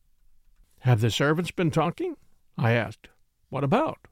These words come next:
Missus Ackroyd cast a very shrewd glance at me. It quite threw me off my balance.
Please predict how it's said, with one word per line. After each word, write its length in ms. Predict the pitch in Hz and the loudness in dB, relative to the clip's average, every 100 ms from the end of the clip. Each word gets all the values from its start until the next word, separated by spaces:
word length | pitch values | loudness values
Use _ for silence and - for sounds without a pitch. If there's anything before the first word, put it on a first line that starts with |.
| _ _ _ _ _ _ _ _ _ _ - 160 | _ _ _ _ _ _ _ _ _ _ -8 -2
Missus 340 | 165 190 - 180 | 0 -2 -2 0
Ackroyd 460 | 185 - 139 127 | 0 0 -2 -2
cast 280 | - 156 - | -2 -2 -2
a 60 | 113 | -4
very 300 | 147 311 262 | -2 -2 -2
shrewd 560 | - - 226 269 220 | -4 -6 -4 -4 -2
glance 340 | 143 190 175 - | 2 2 2 -2
at 100 | - | -10
me. 360 | - - - _ _ _ _ | -12 -16 -20 _ _ _ _
It 160 | - - | -14 -4
quite 240 | 269 262 | -2 -2
threw 180 | - 170 | 2 2
me 100 | 143 | 4
off 160 | 143 - | 2 0
my 120 | 131 | -2
balance. 520 | 131 214 - - - | -2 -2 -4 -10 -20